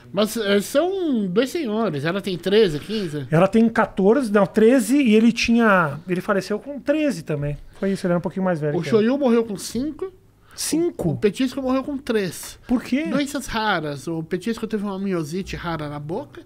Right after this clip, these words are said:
Speaker 2: Nossa.
Speaker 1: Daí não dava pra comer direito, ele teve um derrame.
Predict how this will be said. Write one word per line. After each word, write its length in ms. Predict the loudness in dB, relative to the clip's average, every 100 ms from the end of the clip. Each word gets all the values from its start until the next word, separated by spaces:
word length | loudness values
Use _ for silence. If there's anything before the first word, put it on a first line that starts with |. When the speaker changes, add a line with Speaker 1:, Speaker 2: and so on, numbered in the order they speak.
| -12
Speaker 2:
Nossa. 1000 | -6 -4 -2 -2 -2 -2 -4 -4 -6 -4
Speaker 1:
Daí 1300 | -4 -4 -4 -4 -4 -6 -6 -6 -6 -6 -6 -6 -6
não 160 | -6
dava 220 | -4 -4 -4
pra 100 | -6
comer 220 | -6 -6
direito, 360 | -4 -4 -4
ele 140 | -4 -4
teve 140 | -6
um 40 | -4
derrame. 440 | -2 -4 -6 -10